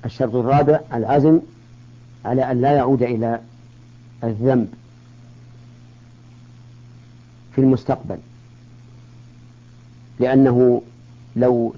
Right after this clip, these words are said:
تاب ومن ني-، نيته أن يعود عند وجود الفرصة لم يكن تائبا حقا. الشرط الخامس أن يكون ذلك في زمن،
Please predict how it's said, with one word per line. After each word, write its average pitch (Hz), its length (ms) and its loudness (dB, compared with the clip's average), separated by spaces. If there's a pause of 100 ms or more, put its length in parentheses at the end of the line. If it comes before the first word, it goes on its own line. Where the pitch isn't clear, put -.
(100)
تاب 127 300 -2
ومن 113 340 -4
ني-، 123 220 -4 (340)
نيته 123 460 -2
أن 117 80 -4
يعود 117 360 -2
عند 110 420 -6 (1700)
وجود 123 300 0
الفرصة 143 560 -2
لم 208 180 0
يكن 135 200 -2
تائبا 123 320 -2
حقا. - 360 -12 (2250)
الشرط 135 280 -4
الخامس 151 500 0
أن 135 80 0
يكون 135 280 0
ذلك 135 600 -2 (720)
في 131 140 0
زمن، 131 480 2